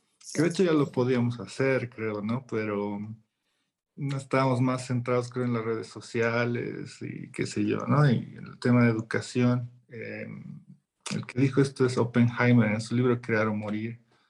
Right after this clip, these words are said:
Speaker 1: que tiene que cambiar la educación, ¿no? Entonces, yo me acuerdo, antes,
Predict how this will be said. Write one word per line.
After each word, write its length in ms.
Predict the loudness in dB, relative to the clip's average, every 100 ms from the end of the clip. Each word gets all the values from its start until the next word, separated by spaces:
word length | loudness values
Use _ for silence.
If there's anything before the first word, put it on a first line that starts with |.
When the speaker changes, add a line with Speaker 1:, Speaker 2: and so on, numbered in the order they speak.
| _
Speaker 1:
que 80 | _ -6
tiene 180 | -4
que 120 | -2 0
cambiar 440 | 2 4 4 4
la 100 | 2
educación, 680 | -2 -4 -8 -6 -4 -2 0
¿no? 120 | 0
Entonces, 580 | 0 -2 -2 -2 -6 -8 -16 _ _ _ -6
yo 100 | 4
me 80 | 4
acuerdo, 460 | 4 4 2 2 -2
antes, 420 | -2 -2 -4 -4